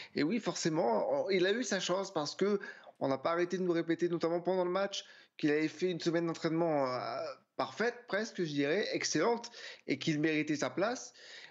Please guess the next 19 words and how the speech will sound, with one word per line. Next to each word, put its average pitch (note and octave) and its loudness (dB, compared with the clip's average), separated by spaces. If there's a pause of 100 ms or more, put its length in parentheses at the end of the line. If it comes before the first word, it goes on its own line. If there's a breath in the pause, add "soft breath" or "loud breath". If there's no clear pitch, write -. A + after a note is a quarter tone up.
(120)
Oui, G#3 2
bien C#3 0
sûr G#3 -4
que D#3 4
tous D#3 0
les E3 4
joueurs, E3+ 2
par B2 -6
exemple, C#3+ -2
je D3 -14
pense C3+ -2
à C3+ -2
Pierre C3 0
Lesmelou, D3 -2
ne C#3 0
peuvent C3 -2
pas F3+ 0
toujours D#3+ -2
être, - -4